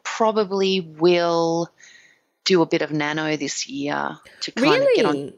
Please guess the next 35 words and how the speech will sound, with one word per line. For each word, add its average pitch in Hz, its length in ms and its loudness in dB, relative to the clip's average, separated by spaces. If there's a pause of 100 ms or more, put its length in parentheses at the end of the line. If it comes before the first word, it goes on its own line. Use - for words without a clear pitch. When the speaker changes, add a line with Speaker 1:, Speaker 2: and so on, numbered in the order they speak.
(100)
Speaker 1:
Yeah, 277 420 0
I 262 80 -6
think 294 240 -4
so. 165 480 -2
Um, 185 380 -2
just 370 140 -2
to 294 60 -2
get 175 120 -2
on 120 60 -6
Speaker 2:
Great. 165 80 -8
Speaker 1:
top 175 160 -4
of 160 100 -10
a 165 40 -8
couple 156 300 -6
of 151 180 -6 (680)
things 160 320 -2
that 160 100 -4
I've 160 320 -6
been 156 200 -2
wanting 151 260 -2
to, 147 280 -4 (120)
um, 151 340 -6 (840)
been 165 160 2
wanting 151 220 0
to - 120 -8
do. 151 260 0 (300)
So - 140 -2
I - 20 2
don't 226 140 -2
think 285 100 -4
I'm 269 80 -2
gonna 214 140 0
work 180 240 0
on 160 100 0
one 156 340 -2